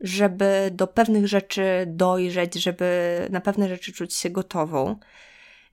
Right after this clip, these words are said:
I między innymi w moim przypadku, jak się okazało, mm, niedawno, coś, co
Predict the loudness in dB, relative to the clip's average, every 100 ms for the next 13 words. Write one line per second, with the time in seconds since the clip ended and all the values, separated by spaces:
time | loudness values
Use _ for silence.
0 | _ 4 6 6 4 0 2 4 2 2
1 | 2 2 0 0 0 0 2 -2 -4 -6
2 | -8 -6 -6 -4 -4 -6 -6 -4 -2 0
3 | 0 -2 -4 -6 -4 -4 -4 -6 -6 -4
4 | -4 -4 -6 -6 -6 -6 -6 -8 -8 -6